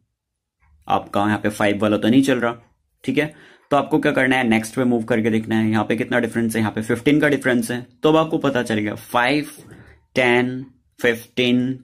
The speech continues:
ट्वेंटी, ट्वेंटी फ़ाइव। अब आपको simply इसमें ट्वेंटी फ़ाइव को प्लस कर देना है। अगर आप इसको इसमें ट्वेंटी फ़ाइव प्लस करते हो, तो आप देखो आपका क्या आंसर आता है। ठीक है, आप इसमें ट्वेंटी फ़ाइव प्लस करोगे, तो आपका आंसर आएगा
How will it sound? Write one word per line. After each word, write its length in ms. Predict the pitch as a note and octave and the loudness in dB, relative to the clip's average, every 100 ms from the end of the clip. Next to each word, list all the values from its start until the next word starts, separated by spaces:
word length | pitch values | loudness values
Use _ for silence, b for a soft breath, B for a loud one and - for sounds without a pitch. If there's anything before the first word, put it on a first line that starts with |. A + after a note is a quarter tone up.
| - | -2
ट्वेंटी, 720 | A#2 A#2 A2+ B2+ B2 B2+ - | 2 2 0 -2 -2 -4 -6
ट्वेंटी 280 | - G2 E2+ | -2 -2 -2
फ़ाइव। 240 | F#2 E2+ E2+ B B B - | -4 -6 -6 B B B -2
अब 100 | D#3 | 0
आपको 260 | D#3+ - | 0 -2
simply 480 | E3 D3+ C#3 C3+ C3 - - - | 2 2 4 4 4 0 -6 -4
इसमें 440 | A#2 - G#2+ C3 | -4 2 2 2
ट्वेंटी 300 | - A2+ G#2+ | 0 0 2
फ़ाइव 280 | A2 G#2 G#2 - | 0 -2 -2 -2
को 100 | D3+ | -2
प्लस 300 | D#3 G#3 G#3 | 2 2 4
कर 160 | F3+ | 2
देना 220 | D3+ C#3+ | 4 4
है। 100 | C#3+ | 2
अगर 140 | C3 B2 | 2 0
आप 120 | B2 | 0
इसको 280 | B2+ C3+ A#2 | -2 -2 0
इसमें 240 | A2+ B2 | 0 -2
ट्वेंटी 220 | B2 A#2+ | 0 0
फ़ाइव 200 | A#2+ A#2+ A#2+ | 0 -2 0
प्लस 200 | C3 B2+ | 0 0
करते 240 | C#3 A#2 C#3 | 2 0 0
हो, 60 | |
तो 100 | D3 | 2
आप 180 | A#2 A2 | 0 2
देखो 240 | A2+ C#3 | 0 2
आपका 160 | C#3 C#3 | 0 -2
क्या 160 | C#3 C3 | -2 -2
आंसर 260 | A#2+ C3 | -2 -4
आता 180 | A#2 A#2 | -4 -4
है। 140 | A#2+ - _ _ _ _ _ _ - | -8 -12 _ _ _ _ _ _ -4
ठीक 120 | C#3 | 0
है, 180 | D#3+ D#3+ - _ _ _ _ _ _ - | 0 -2 -14 _ _ _ _ _ _ 0
आप 140 | A#2 | 0
इसमें 200 | A#2 C3+ | 4 4
ट्वेंटी 200 | C3+ B2+ | 4 2
फ़ाइव 160 | B2+ B2 | 2 0
प्लस 200 | C3+ C3+ | 0 0
करोगे, 280 | C#3 A2+ A#2 | 2 2 2
तो 100 | C3+ | 2
आपका 240 | C3+ - | 0 2
आंसर 280 | A#2+ A2+ A#2 | 0 0 0
आएगा 260 | G#2+ A2+ | 0 0